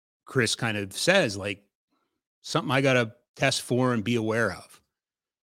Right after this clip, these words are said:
And then fast forward to June of two thousand nineteen and the diagnosis. And then they're in the, the, in their, the, then they get into the trial program down at Miami, and they get help in Toronto.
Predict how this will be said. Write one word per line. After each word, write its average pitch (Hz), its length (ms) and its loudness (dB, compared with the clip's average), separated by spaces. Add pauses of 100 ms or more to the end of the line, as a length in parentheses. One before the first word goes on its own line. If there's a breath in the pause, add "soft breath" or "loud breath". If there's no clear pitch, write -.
And 110 180 -8
then 101 460 -6
fast 107 300 0
forward 107 300 -2
to 98 80 -6
June 104 220 -4
of 98 60 -6
two 110 120 -4
thousand 98 400 -6
nineteen 98 480 -8
and 95 120 -10
the 92 60 -12
diagnosis. 92 880 -8 (840)
And 107 140 -8
then 107 200 -2
they're 104 180 0
in 104 180 -2
the, 98 360 -6 (760)
the, 117 100 -12 (220)
in 110 120 -4
their, 110 200 0
the, 107 280 -6
then 120 180 0
they 117 80 4
get 113 140 4
into 110 140 -2
the 95 60 -4
trial 110 320 4
program 98 540 -2
down 98 220 -4
at 101 60 -6
Miami, 90 540 -12 (680)
and 95 120 -16
they 95 160 -8
get 95 220 -6
help 104 240 -2
in 95 80 -6
Toronto. 82 500 -8